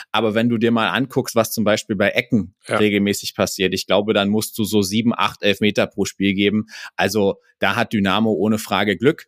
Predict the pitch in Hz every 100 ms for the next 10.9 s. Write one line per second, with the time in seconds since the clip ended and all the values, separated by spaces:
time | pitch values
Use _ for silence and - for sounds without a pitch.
0 | - 113 107 104 113 107 107 - 104 -
1 | - 104 110 117 104 - 120 113 107 104
2 | 98 113 117 107 104 92 - 117 135 131
3 | 135 139 135 127 - 139 - 117 85 110
4 | 127 123 107 113 - 110 113 117 101 101
5 | 107 92 - 117 110 98 107 113 117 110
6 | 101 - 110 - - 120 123 117 104 113
7 | 113 117 _ 117 143 - _ - 120 -
8 | _ - 123 170 - 131 131 - - 127
9 | 117 110 120 127 110 107 - 107 - 110
10 | 101 104 104 101 98 107 98 95 110